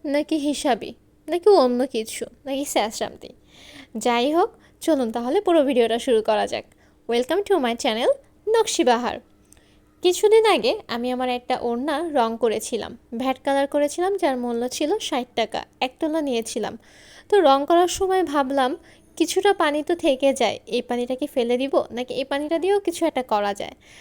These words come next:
তো ঘরে একটা পুরাতন ওড়নাও ছিল, ওড়নাটাকেও কাজে লাগিয়ে ফেললাম। পুরাতন ওড়নাগুলো কিন্তু পরে খুব বেশ আরাম, যেটা নতুন ওড়নায় পাওয়া যায় না। আমরা যারা,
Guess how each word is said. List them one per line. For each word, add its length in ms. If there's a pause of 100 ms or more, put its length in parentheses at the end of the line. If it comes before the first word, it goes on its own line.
(120)
তো 200
ঘরে 320
একটা 160
পুরাতন 500 (140)
ওড়নাও 460
ছিল, 340 (360)
ওড়নাটাকেও 600
কাজে 280
লাগিয়ে 300
ফেললাম। 480 (680)
পুরাতন 360
ওড়নাগুলো 580
কিন্তু 200
পরে 260
খুব 280
বেশ 440
আরাম, 440 (180)
যেটা 280
নতুন 320
ওড়নায় 280
পাওয়া 260
যায় 220
না। 200 (180)
আমরা 260
যারা, 380